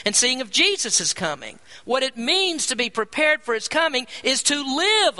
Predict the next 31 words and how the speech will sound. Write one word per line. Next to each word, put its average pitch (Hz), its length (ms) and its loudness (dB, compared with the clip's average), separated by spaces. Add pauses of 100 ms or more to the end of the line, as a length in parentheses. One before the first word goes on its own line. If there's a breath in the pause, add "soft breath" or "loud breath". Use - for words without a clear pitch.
like 214 460 2
he's 220 340 2
coming. 151 600 -4 (520 soft breath)
That's 277 380 0
what 294 100 -2
the 269 80 -6
Bible 240 380 0
talks 233 360 -2
about, 202 360 -2
being 208 260 -4
prepared 262 680 -4
for 147 300 -6
it. - 180 -12 (440 loud breath)
Jesus 262 560 2
said, 240 320 2
"I 262 400 4
come 240 280 -2
quickly." 165 680 -8 (540 soft breath)
And 151 120 -10
that 175 140 -4
means 226 380 -4
that 196 160 -4
when 196 140 -6
he 190 100 -4
comes, 208 420 -6 (260)
Boom, 220 300 0
just 214 220 -2
like 202 280 -2
that. 202 280 -2 (200 loud breath)
He's 185 320 -2
here. 165 560 -6